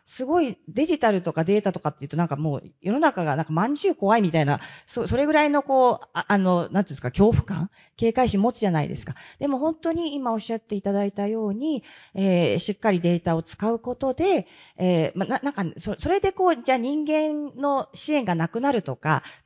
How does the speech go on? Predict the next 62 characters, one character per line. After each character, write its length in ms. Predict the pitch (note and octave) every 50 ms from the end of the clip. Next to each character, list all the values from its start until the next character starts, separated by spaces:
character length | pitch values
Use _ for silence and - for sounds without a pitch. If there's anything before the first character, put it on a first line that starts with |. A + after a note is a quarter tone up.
| - G#3+
冷 140 | A3+ B3+
た 120 | B3+ C#4+ C#4+
く 100 | - C4+
な 120 | C#4 D4
る 120 | - F#3+ D#3+
じ 80 | G3
ゃ 60 | F#3+
な 120 | F3+ E3 G#3
い 80 | A3
ん 80 | G3+ D#3+
で 80 | C3 B2
す 100 | - A#2+
よ 100 | A2+ A#2
ね。 160 | D3 C4 - - - - - - - -
あ 180 | - F#3 F#3
の、 160 | F3+ F3 F#3
そ 160 | F3 - C#4+ D4
う 40 |
じ 60 | A#3+ A3
ゃ 80 | G3
な 140 | F#3+ G3+ G#3+
く 100 | - -
て、 360 | - - B3 A#3+ A3 E3 - - - - _ _
本 120 | B3+ C4
当 140 | - - C4+
に 60 | C#4
そ 160 | C4+ C#4 C4+ C4
の 120 | C4 C4
デ 240 | A#3 C#4+ C#4+ C#4+ C#4
ー 40 | C#4
タ 180 | A#3+ G#3+ G#3
で 260 | G#3 D#4 F#4 F4 C4+
し 180 | G#3 - - G3+ - _
っ 40 | _
か 140 | - A#3 G#3+
り、 300 | B3 D#4+ D#4 A3 - - - - _ -
え 560 | - F#3 F3+ F3 E3 E3 D#3+ D3 C3 A2 - -
ー、 40 |
も 80 | G3+ -
う 40 | C3+
そ 220 | - - - -
れ 80 | G3+ D4
こ 120 | F#4 F4+
そ 240 | - A#3+ D#3+ - - -
秒 220 | E3+ C4 D4 B3+
で 120 | F3+ E3 D3+
わ 120 | D3 D3
か 140 | - D#3+ D3
る、 100 | C3 B2+
こ 100 | - D#3
の 100 | E3 E3+
人 160 | - - C#3
を 60 | C3
支 360 | B2 - - - - - - D3+
援 120 | C#3 C3+
す 120 | - - C#3+
る 80 | C#3
べ 120 | C3+ C#3+ -
き 80 | -
だ 100 | - A2+
っ 60 | B2
て。 220 | - _ - -